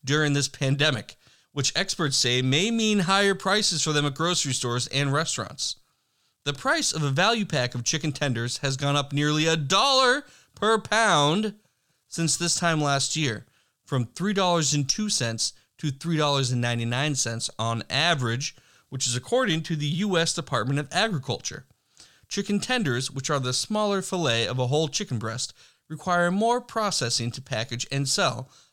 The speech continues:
than, say, chicken nuggets, which are made of scrap meat from the whole bird. Um, this is why chicken tenders can be harder to find or more costly.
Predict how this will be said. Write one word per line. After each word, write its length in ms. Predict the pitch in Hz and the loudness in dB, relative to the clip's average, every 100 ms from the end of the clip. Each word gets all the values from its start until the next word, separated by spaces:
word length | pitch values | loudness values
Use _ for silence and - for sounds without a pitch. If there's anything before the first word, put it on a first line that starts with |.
| - | -6
than, 220 | 123 123 | 0 0
say, 480 | 120 - 120 117 120 | 0 2 2 2 0
chicken 240 | 123 143 165 | 0 -2 0
nuggets, 380 | 208 123 - - | 0 0 -2 -4
which 160 | 127 117 | -2 0
are 100 | 123 | 0
made 240 | 117 120 117 | 2 0 -2
of 120 | 110 | -4
scrap 440 | - 156 160 165 | -4 0 -2 -2
meat 240 | 117 110 - | -4 -6 -4
from 140 | 120 | -2
the 80 | 113 | 0
whole 180 | 120 117 | 0 0
bird. 380 | 127 123 110 - _ _ _ - _ - | 0 0 -2 -10 _ _ _ -20 _ -8
Um, 460 | 117 117 117 117 - _ _ _ - | -2 0 0 -2 -6 _ _ _ -6
this 160 | 120 | -4
is 80 | 131 | -2
why 200 | 120 120 | 0 2
chicken 240 | 113 127 120 | 0 -2 -2
tenders 340 | 131 123 117 | 0 0 -2
can 100 | 123 | -2
be 100 | 117 | -2
harder 280 | 113 120 113 | 0 0 -2
to 60 | 110 | -6
find 400 | - 117 123 202 | -2 0 0 0
or 200 | - 127 | 0 2
more 220 | 123 107 | 2 0
costly. 540 | - 110 110 - 147 | 2 2 2 0 -2